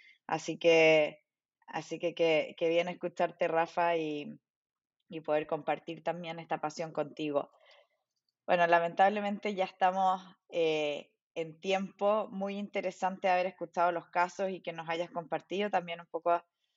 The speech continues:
de lo que está pasando en España y cómo se ve el compliance desde allá. Y, y bueno, ya me, nos seguiremos hablando y nos veremos también o nos escucharemos en otro capítulo de Hablemos de Corrupción.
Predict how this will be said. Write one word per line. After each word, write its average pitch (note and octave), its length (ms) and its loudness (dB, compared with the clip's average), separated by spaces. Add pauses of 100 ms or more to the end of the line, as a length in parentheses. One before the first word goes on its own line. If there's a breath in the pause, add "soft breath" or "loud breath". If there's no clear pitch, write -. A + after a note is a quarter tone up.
(260)
de E3 140 4
lo E3 120 2
que - 80 -6
está E3+ 180 0
pasando E3+ 360 -2
en E3 80 -4
España F3 420 2
y F3 60 -6
cómo F3 220 -2
se E3+ 120 -2
ve E3 60 0
el E3 100 -6
compliance D#3+ 540 -4
desde D#3+ 160 -4
allá. D3+ 440 2 (720)
Y, F3+ 720 4 (440)
y F3 100 0
bueno, G#3 260 2
ya F#3 480 4 (280)
me, E3+ 480 -6
nos F3 200 -10
seguiremos F#3 560 -6
hablando G3 800 0 (140)
y F3 280 -12
nos E3 200 -8
veremos E3+ 380 -4
también D#3+ 500 -8 (100)
o E3 40 -10
nos D#3+ 180 -10
escucharemos E3 880 0 (300)
en E3 140 0
otro D#3+ 200 -2
capítulo D3+ 540 -2
de D3 80 0
Hablemos D3 380 0
de D3+ 100 -2
Corrupción. C#3 560 -8